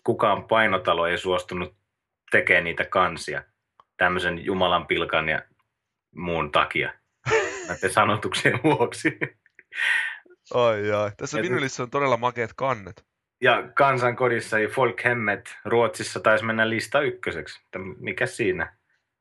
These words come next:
Speaker 1: Musa musana ja Kristus Kristuksena.
Speaker 2: Tässä Secular
Speaker 1: Että
Speaker 2: Haze
Speaker 1: niinku
Speaker 2: biisissä
Speaker 1: toihan on, no, toi on taidetta. Se on, se on vaan hyvä.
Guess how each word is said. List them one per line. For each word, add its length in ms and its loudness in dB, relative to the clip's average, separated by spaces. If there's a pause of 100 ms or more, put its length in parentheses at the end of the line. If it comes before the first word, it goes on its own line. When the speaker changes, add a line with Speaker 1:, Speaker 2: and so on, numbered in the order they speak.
(720)
Speaker 1:
Musa 260 4
musana 420 4
ja 220 4 (100)
Kristus 440 -2
Kristuksena. 600 -2 (800)
Speaker 2:
Tässä 200 -2
Secular 520 -2
Speaker 1:
Että 120 -2
Speaker 2:
Haze 180 2
Speaker 1:
niinku 240 -2
Speaker 2:
biisissä 440 0
Speaker 1:
toihan 220 4
on, 240 0 (640)
no, 420 0
toi 120 0
on 140 -4
taidetta. 460 0 (420)
Se 60 0
on, 200 -2
se 60 -6
on 140 -2
vaan 140 4
hyvä. 120 -4